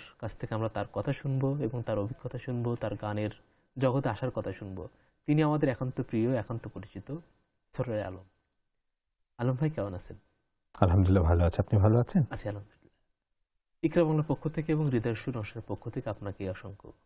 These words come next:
Speaker 1: মোবারকবাদ।
Speaker 2: আপনাকে অনেক ধন্যবাদ। ইকরা বাংলাকেও অনেক অনেক ধন্যবাদ এমন একটি অপূর্ব প্রচেষ্টার জন্যে।
Speaker 1: <laughs>
Speaker 2: আমার মনে হয় যে আপনারা এই যে অনুষ্ঠানটা আপনারা করছেন, এর মাধ্যমে শান্তির একটা বাণী আপনারা প্রচার করছেন।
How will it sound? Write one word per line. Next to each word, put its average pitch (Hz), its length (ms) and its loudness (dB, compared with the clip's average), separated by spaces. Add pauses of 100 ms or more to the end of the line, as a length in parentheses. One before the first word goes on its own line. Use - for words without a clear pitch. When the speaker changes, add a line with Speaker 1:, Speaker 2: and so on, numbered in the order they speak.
(120)
Speaker 1:
মোবারকবাদ। - 960 -8
Speaker 2:
আপনাকে 101 360 6
অনেক 104 240 8
ধন্যবাদ। 104 440 8 (680)
ইকরা 107 260 8
বাংলাকেও 110 640 6
অনেক 113 300 8
অনেক 104 240 8
ধন্যবাদ 98 520 6 (240)
এমন 104 200 8
একটি 98 200 4
অপূর্ব 107 320 8
প্রচেষ্টার - 580 4
জন্যে। 101 360 6 (280)
Speaker 1:
<laughs> - 300 -4 (400)
Speaker 2:
আমার 101 200 6
মনে 104 200 8
হয় 104 200 6
যে 104 80 6
আপনারা 101 560 6 (300)
এই 104 140 8
যে 104 120 8
অনুষ্ঠানটা 104 520 6
আপনারা 104 220 6
করছেন, 101 500 4 (840)
এর 107 120 8
মাধ্যমে 107 600 6 (520)
শান্তির 120 440 8
একটা 107 200 6
বাণী 101 280 8
আপনারা 101 240 6
প্রচার 92 320 6
করছেন। 95 400 0